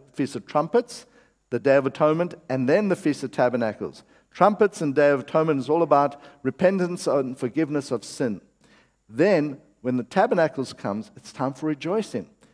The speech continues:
And that's so good for us to remember God wants us to have fun and to rejoice and to celebrate. There are times to be somber, but there are certainly times to celebrate, and this is one of them.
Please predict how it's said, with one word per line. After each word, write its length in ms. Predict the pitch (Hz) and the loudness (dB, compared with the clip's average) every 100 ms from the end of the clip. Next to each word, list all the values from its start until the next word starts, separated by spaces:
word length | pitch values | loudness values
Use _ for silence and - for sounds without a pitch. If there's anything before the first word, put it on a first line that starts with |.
| _ | _
And 100 | 135 | -2
that's 160 | 202 - | -2 0
so 140 | 226 | -2
good 280 | 208 202 127 - - _ _ | 2 0 0 -8 -20 _ _
for 140 | 151 | 2
us 180 | 156 - | 2 2
to 80 | 143 | 0
remember 580 | 143 156 160 151 160 - - _ | 2 2 4 4 4 -2 -20 _
God 300 | 127 156 156 | 2 4 4
wants 300 | 143 151 147 | 0 0 2
us 320 | 139 135 - _ _ _ | 0 0 -14 _ _ _
to 100 | - | -10
have 200 | 117 120 | -6 -6
fun 420 | - - 110 98 - _ _ - | -8 -6 -6 -6 -12 _ _ -12
and 180 | 123 110 | -12 -8
to 100 | 117 | -6
rejoice 580 | 110 98 127 120 123 - | -6 0 2 2 -2 -14
and 100 | 120 110 | -16 -14
to 80 | |
celebrate. 680 | 107 - 123 123 104 85 - _ _ _ | -16 -4 -2 0 -2 -4 -8 _ _ _
There 120 | - | 0
are 80 | 143 | 0
times 500 | 143 175 170 160 135 - _ _ | 2 2 4 0 -6 -14 _ _
to 80 | 131 | -4
be 80 | 120 | -4
somber, 500 | - 151 170 233 262 - _ - | 2 0 2 0 -2 -12 _ -10
but 100 | - | -4
there 100 | 151 | -4
are 40 | |
certainly 480 | - 151 131 127 123 _ _ | -2 -2 0 -2 -4 _ _
times 400 | - 110 104 - | -6 -4 -4 -10
to 100 | - | -18
celebrate, 500 | - 120 104 98 104 | -8 -6 -4 -4 -6
and 120 | 110 | -8
this 160 | 107 - | -12 -12
is 100 | 104 | -6
one 160 | 110 127 | -2 -2
of 60 | |
them. 180 | 120 110 | -2 -4